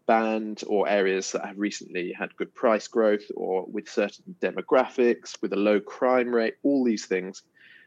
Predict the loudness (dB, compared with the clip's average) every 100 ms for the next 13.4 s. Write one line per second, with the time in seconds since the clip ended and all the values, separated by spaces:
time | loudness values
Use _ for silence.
0 | _ -2 2 2 2 2 0 -6 -4 -2
1 | -4 -4 -6 -6 -8 -8 -6 -2 -2 0
2 | 0 -2 -4 -8 -8 -14 _ -8 -8 -6
3 | -4 -4 -6 2 2 2 -6 -8 -18 _
4 | _ -12 -4 -4 -4 -10 -6 -2 0 0
5 | 0 -4 -6 -8 -8 -6 -6 -6 _ -20
6 | -20 -20 _ -8 -4 -4 -6 -8 _ -4
7 | -4 -10 -6 -4 -2 4 4 6 4 4
8 | -2 -4 -2 -4 -4 -8 -8 -10 -4 -4
9 | -2 0 -2 -2 -2 0 0 0 -2 -6
10 | -18 _ _ _ _ _ -8 -8 -8 -6
11 | -8 -6 -10 -4 -4 -4 -8 -4 -4 -4
12 | -8 -10 -12 _ _ _ _ _ _ _
13 | 0 2 0 -2